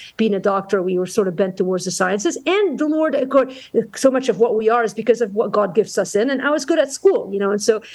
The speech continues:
I did well enough that, that, that seemed to be the logical path. So I ended up in medicine sort of by default, in a sense, because of all of these things.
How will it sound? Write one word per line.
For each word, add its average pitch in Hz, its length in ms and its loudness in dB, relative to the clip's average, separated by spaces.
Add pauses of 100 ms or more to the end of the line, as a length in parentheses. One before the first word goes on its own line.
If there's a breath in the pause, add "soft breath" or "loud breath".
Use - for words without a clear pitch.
(200 loud breath)
I 220 100 4
did 202 220 2
well 208 180 2
enough 196 340 -4
that, 185 280 0
that, - 200 -2
that 208 180 2
seemed 269 340 -2
to 247 80 2
be 202 340 -2 (200 loud breath)
the 208 80 4
logical 208 420 0
path. 202 360 0
So 269 80 -2
I 302 40 0
ended 403 160 2
up 403 100 -2
in 277 120 0
medicine 240 360 0
sort 330 200 -2
of 330 80 0
by 277 100 2
default, 220 500 0
in 214 120 -2
a 202 40 0
sense, 220 400 0
because 208 300 0
of 190 80 -4
all 202 180 0
of 185 120 -4
these 190 180 -4
things. 180 340 0